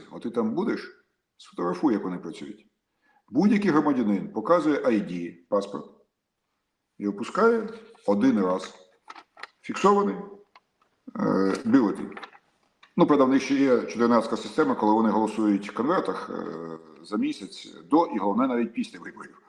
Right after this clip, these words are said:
<laughs> Це, це мене, чесно кажучи, дуже лякає. Але, е,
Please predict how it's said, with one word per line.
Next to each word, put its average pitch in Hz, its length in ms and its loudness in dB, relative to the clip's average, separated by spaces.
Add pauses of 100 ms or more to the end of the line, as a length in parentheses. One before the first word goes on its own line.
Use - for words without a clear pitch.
(260)
<laughs> - 0 -
Це, - 580 -2 (100)
це 135 140 4
мене, 110 200 4
чесно 113 280 -2 (100)
кажучи, 113 200 0
дуже 104 260 4
лякає. - 400 -2 (500)
Але, 127 560 4
е, 104 460 6